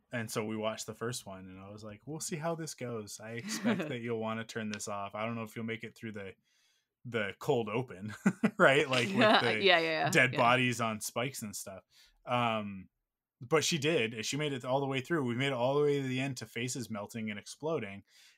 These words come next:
Speaker 1: And she was just like, "That was good. I wanna watch the next one." <laughs> I was like, "Okay."
Speaker 2: Wow. All right.
Speaker 1: I, I, I let her know when the scary stuff's about to happen, but yeah, she's, uh,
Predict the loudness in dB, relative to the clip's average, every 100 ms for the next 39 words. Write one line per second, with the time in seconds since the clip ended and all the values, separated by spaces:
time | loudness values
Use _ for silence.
0 | -2 2 2 2 0 0 -2 -6 -6 -4
1 | -2 -2 -6 _ _ _ _ _ 0 2
2 | 2 0 -2 -2 -2 -4 -2 -2 -4 -6
3 | -12 -12 -12 -14 -14 -12 -10 -8 -4 -2
4 | 0 2 0 0 0 0 4 8 10 12
5 | 12 10 6 2 0 4 4 4 4 4
6 | 2 -2 -12 _ _ _ _ 2 4 4
7 | 6 8 8 8 6 4 4 2 -2 -4
8 | -4 -2 -6 -8 -10 -14 -12 -10 -12 -14
9 | -20 -20 -20 -20 _ _ _ -14 -14 -14
10 | -16 -10 -8 -2 0 2 0 -2 -4